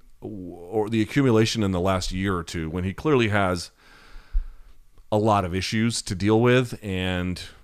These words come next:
you know, especially the last one, which was just gross and awful beyond any level of words I could give to it. I find it utterly repugnant what happened, and I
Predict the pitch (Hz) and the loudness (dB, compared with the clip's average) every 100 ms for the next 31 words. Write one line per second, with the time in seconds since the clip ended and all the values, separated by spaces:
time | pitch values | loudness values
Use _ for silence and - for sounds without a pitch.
0 | - 101 90 87 107 - 131 120 92 92 | -14 -6 -6 -6 -6 0 2 2 0 2
1 | 101 101 117 113 113 92 90 92 80 90 | 2 0 0 0 0 -2 -4 -4 -4 -8
2 | 85 87 85 98 95 92 - - 92 80 | -10 -10 -4 -2 0 0 -4 -8 -10 -10
3 | 87 92 - 104 90 95 90 87 87 82 | -8 -8 -2 -2 -2 -4 -4 -6 -6 -10
4 | - - - - - - - - - - | -16 -20 -20 -20 -20 -20 -20 -20 -20 -10
5 | 107 107 98 95 98 92 87 90 92 90 | -6 -4 -4 -4 -4 -4 -4 -2 -2 -4
6 | 85 80 78 90 - 104 101 85 - 87 | -8 -10 -6 -6 -2 0 0 -2 -4 -4
7 | 82 - - 104 101 101 90 85 85 85 | -6 -10 -12 -4 -2 -2 -4 -6 -6 -4
8 | - 92 92 101 101 101 104 113 107 82 | -2 -4 -4 -6 -4 -2 0 0 -4 -4
9 | 82 80 | -6 -6